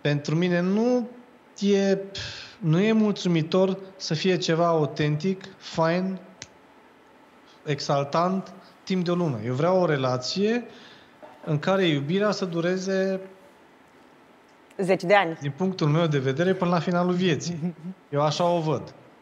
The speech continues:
Speaker 1: Eu cred în relațiile astea pe viață și vreau să am o relație pentru tot restul vieții cu soția mea și asta încurajez și pe cei care ne urmăresc.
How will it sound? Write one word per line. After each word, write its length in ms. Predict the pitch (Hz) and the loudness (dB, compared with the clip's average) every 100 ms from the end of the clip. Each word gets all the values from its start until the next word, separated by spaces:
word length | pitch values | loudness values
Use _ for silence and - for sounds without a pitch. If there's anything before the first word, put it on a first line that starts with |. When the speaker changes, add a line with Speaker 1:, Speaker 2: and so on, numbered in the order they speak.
| - - | -20 -14
Speaker 1:
Eu 160 | 143 139 | -4 -4
cred 280 | 139 175 170 | -2 0 0
în 180 | 143 135 | 0 0
relațiile 600 | 131 139 131 - 120 120 | 0 0 -2 -2 -2 0
astea 460 | 117 120 104 107 - - | -2 -4 -6 -6 -14 -4
pe 280 | 151 139 117 - | 0 0 -2 -6
viață 680 | 120 120 110 - 175 214 240 - - - - - - - - - - - - - | -4 -2 -4 -2 0 0 -4 -12 -20 -20 -20 -20 -20 -20 -20 -20 -20 -20 -20 -10
și 360 | - - 156 151 147 143 135 131 131 - - - | -4 0 2 2 2 2 0 0 -4 -10 -20 -8
vreau 360 | 139 131 185 254 | -2 2 4 2
să 160 | - | 2
am 160 | 165 143 | 0 2
o 60 | |
relație 760 | 127 123 120 120 127 113 104 110 - - - - - - - | 0 -2 -2 -4 -6 -4 -4 -8 -14 -20 -20 -20 -20 -20 -4
pentru 320 | 156 165 151 | -2 0 -2
tot 200 | 127 139 | -2 -2
restul 260 | 131 127 131 | -2 -4 -4
vieții 380 | 117 123 120 120 | -4 -4 -4 -10
cu 80 | |
soția 420 | - 113 - 117 104 | -10 -8 -4 -4 -2
mea 400 | 117 156 196 - - - - - - | 0 0 0 -6 -18 -20 -20 -20 -8
și 140 | - | 0
asta 260 | 202 196 196 | 0 2 0
încurajez 540 | 190 196 185 175 185 | 0 0 0 0 -2
și 100 | - | -2
pe 140 | 185 175 | -4 -4
cei 220 | 170 170 | -2 -2
care 220 | 170 160 | 0 0
ne 100 | 156 | 0
urmăresc. 560 | 151 147 143 123 98 | 0 0 -2 -2 -6